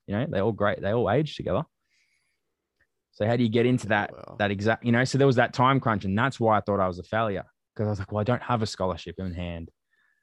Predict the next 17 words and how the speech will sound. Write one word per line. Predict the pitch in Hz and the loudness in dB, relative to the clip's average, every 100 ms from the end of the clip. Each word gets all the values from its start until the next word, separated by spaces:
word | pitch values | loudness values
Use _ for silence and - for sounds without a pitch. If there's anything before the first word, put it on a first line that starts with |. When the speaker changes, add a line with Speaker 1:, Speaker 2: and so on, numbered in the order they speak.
| _ | _
Speaker 1:
And | 95 | -4
I'm | 98 | -2
like, | 98 | 0
"I | |
don't | 110 113 | 0 2
know | 120 135 | 4 2
if | 120 | 2
I'm | 104 | -2
good | 98 | -2
enough. | 90 85 78 _ _ _ _ _ - | -4 -8 -10 _ _ _ _ _ -14
I | |
think | 101 160 190 | 0 2 2
I | 98 | 0
am | 92 92 | -2 -2
good | 90 | -2
Speaker 2:
Mm. | |
Speaker 1:
enough." | 90 120 110 - | 0 -2 -4 -14